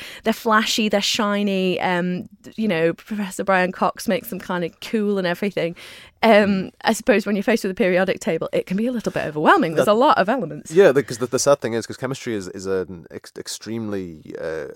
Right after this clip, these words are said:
Speaker 2: at, at the sound, at, at the risk of, uh, like, just people rolling their eyes a little bit, it, it's, it's an incredibly elegant subject in areas. I mean, the, the fact that you can, uh, let, let, let's say, like,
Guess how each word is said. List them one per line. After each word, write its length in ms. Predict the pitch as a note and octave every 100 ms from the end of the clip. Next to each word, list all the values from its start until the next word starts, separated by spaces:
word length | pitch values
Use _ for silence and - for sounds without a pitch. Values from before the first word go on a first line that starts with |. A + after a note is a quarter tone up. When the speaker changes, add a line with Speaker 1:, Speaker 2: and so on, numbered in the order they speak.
| - -
Speaker 2:
at, 220 | - - _
at 140 | A2+ -
the 60 |
sound, 500 | - G#2 G2 F#2+ F#2 _
at, 140 | B2+ G#2+
at 140 | G2
the 100 | A#2
risk 300 | A#2 - -
of, 320 | G2 F2+ F2
uh, 420 | G2+ G2 F#2 E2 -
like, 360 | G2 F2+ - -
just 360 | - - - - C#3+ -
people 320 | - G2+ F#2 F2
rolling 400 | G2 G2 F#2+ F#2
their 140 | F2+
eyes 160 | F#2 G2
a 60 | F#2
little 180 | -
bit, 200 | F#2 E2+
it, 100 | G#2+ -
it's, 160 | -
it's 160 | - -
an 80 | F#2
incredibly 540 | - - A2 A2 F2+
elegant 380 | G2+ G2 E2+ D#2
subject 560 | - E2+ F2 E2 - -
in 160 | -
areas. 300 | F2 E2 F2
I 20 | F2+
mean, 120 | F2+
the, 80 | -
the 80 | G2
fact 380 | A2 G2 - -
that 200 | F2+ D#2+
you 180 | G2+ F#2+
can, 520 | - F#2 F2+ E2+ D#2
uh, 580 | - G2+ F#2 F2 E2+ E2+ - -
let, 180 | G2+
let, 140 | G#2 G#2+
let's 140 | A2
say, 100 | G2
like, 260 | F2+ E2